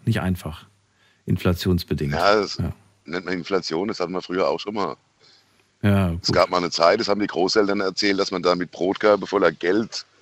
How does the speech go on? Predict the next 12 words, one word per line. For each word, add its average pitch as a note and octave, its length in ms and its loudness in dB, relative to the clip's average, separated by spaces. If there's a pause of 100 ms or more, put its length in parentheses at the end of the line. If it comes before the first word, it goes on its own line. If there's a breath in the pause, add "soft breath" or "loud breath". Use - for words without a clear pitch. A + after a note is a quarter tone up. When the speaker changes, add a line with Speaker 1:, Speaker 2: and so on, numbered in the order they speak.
(240 soft breath)
Speaker 2:
losgehen G#2 560 0
musste, A2 300 -2
um, F#2+ 400 -4
keine G2 300 2
Ahnung, G#2+ 380 4
ein F#2+ 60 -4
Stück - 220 -12
Butter G#2 180 -2
zu A#2 100 -4
kriegen A2 280 -2
oder G#2+ 200 4
sowas. G2 440 0